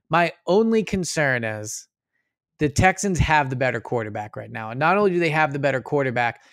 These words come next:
they have a quarterback that's maybe, you know, one of five or six in the league that's capable of just taking a game over, is special in the biggest moments. His college coach called him Superman, and he's proven to be that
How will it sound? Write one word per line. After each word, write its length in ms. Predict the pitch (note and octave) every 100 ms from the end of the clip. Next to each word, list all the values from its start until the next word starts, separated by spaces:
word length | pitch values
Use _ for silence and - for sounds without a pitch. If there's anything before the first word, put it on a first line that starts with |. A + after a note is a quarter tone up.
| _
they 100 | D#3
have 80 | F#3+
a 60 |
quarterback 720 | F#3 F3 E3+ D3+ C#3+ C3+ C3+ _
that's 180 | D3 -
maybe, 520 | C#3+ E3 D#3+ D3+ C3+ _ -
you 100 | C#3
know, 140 | C3+
one 180 | B2+ C#3
of 180 | C3+ - _ _
five 340 | - F3 E3+
or 80 | F3
six 300 | D3+ F3 C#3+
in 60 | D#3+
the 100 | C3
league 480 | B2 C#3+ C3 A#2 - _ _ -
that's 160 | C#3+
capable 420 | - D#3+ C#3 C#3+
of 80 | C#3+
just 220 | C3 C3
taking 320 | - E3 D#3 E3
a 60 |
game 260 | C#3+ D3 C#3+
over, 460 | C3+ C3 C3 B2 -
is 120 | B2
special 460 | - - D3+ C#3+ D#3+
in 80 | D3+
the 80 | C3+
biggest 380 | C#3 C3+ B2
moments. 440 | C3+ C3 C3 B2 - _ _
His 80 | -
college 340 | - D#3 C#3+
coach 240 | - D3 C#3
called 160 | C#3+
him 80 | B2
Superman, 540 | A#2 D3+ C#3+ C#3 C3+
and 80 | C3
he's 160 | B2 A2
proven 320 | - E3 D3
to 60 | B2
be 240 | A2+ C#3+
that 300 | B2+ A#2+ -